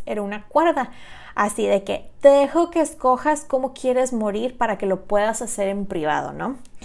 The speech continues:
Y si estaban con el pendiente de cuál de los regalos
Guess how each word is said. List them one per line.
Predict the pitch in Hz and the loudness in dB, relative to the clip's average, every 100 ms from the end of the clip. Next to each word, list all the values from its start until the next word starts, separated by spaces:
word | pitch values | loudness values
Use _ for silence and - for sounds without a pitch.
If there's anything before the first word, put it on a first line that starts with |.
| - - - - - - - - | -18 -20 -20 -18 -18 -18 -16 -8
Y | 254 269 294 311 | -4 0 0 0
si | - 269 | 2 2
estaban | 254 233 226 240 | 4 2 2 0
con | 233 262 254 | -2 -2 0
el | 262 | 0
pendiente | 262 277 294 285 247 240 233 | 0 0 4 4 2 0 -2
de | 220 | -2
cuál | - 196 196 202 | 0 2 2 2
de | |
los | 233 233 | 0 0
regalos | 240 226 208 208 233 | 2 2 2 0 -4